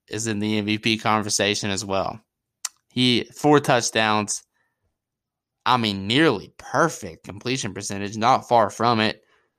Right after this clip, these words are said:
A lot of passing yards there. Chris Carson did really well. Sixteen carries for ninety-one yards. Tyler Lockett, four receptions, a hundred yards, two touchdowns. Man, he had about the game of his life,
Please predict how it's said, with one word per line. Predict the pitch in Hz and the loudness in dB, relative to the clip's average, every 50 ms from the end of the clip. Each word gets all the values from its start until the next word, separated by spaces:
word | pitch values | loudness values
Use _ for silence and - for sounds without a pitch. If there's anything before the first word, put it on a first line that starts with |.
| _ _ _ _ _ _ - | _ _ _ _ _ _ -2
A | 107 | 2
lot | 120 123 117 | 2 2 2
of | 117 | 2
passing | - 131 107 110 107 113 104 107 | 0 0 0 0 0 0 0 0
yards | 104 104 104 104 107 | 2 2 2 0 0
there. | 107 110 107 107 104 101 | -2 0 2 2 2 0
Chris | 104 - 170 165 156 | 0 0 0 -2 0
Carson | - - 147 143 135 135 127 113 110 | 2 4 4 4 4 0 -4 -2 0
did | 123 127 123 117 | 0 0 0 2
really | 113 139 147 151 147 143 | 2 4 4 4 4 4
well. | 135 131 135 127 123 123 | 2 2 2 2 2 2
Sixteen | 123 - 151 135 - - 139 127 127 | 2 0 -2 -4 -4 -4 -4 -4 -4
carries | 123 139 123 120 123 123 | 0 0 0 2 2 0
for | - - 107 | -2 -4 -2
ninety-one | 113 113 113 113 110 107 104 104 107 107 | 0 0 0 0 0 -2 -2 -2 -2 -2
yards. | 107 113 113 113 113 113 113 113 113 113 - - - _ _ _ _ _ _ _ _ _ _ _ | 0 2 2 4 4 4 2 0 -2 -4 -10 -12 -12 _ _ _ _ _ _ _ _ _ _ _
Tyler | - 151 139 143 135 117 | 0 2 4 4 4 4
Lockett, | 113 113 110 123 131 135 120 92 - - - - | 2 2 2 2 2 0 -2 -10 -10 -12 -10 -2
four | 165 175 185 180 | 2 4 6 6
receptions, | 160 143 - - 151 143 143 139 135 123 113 | 6 4 2 0 0 0 0 0 -2 -4 -6
a | 123 | -4
hundred | 143 143 131 123 | -4 -2 -2 -2
yards, | 123 120 117 120 - - | -2 -2 -2 -2 -4 -6
two | - 123 | -10 -8
touchdowns. | 113 123 117 113 - - 110 107 110 110 | -4 -4 -4 -4 -4 -4 -4 -4 -4 -4
Man, | 110 107 113 | -6 -6 -4
he | 135 165 180 | -2 0 2
had | 165 117 92 | 0 0 -2
about | 87 85 - | -6 -10 -12
the | - 107 | -12 -14
game | - - 131 135 117 | -8 -4 -2 -2 0
of | 107 - | -2 -4
his | - 110 - - 104 101 - | -4 -6 -8 -8 -10 -6 -2
life, | 131 131 127 104 117 | 0 0 0 -2 -6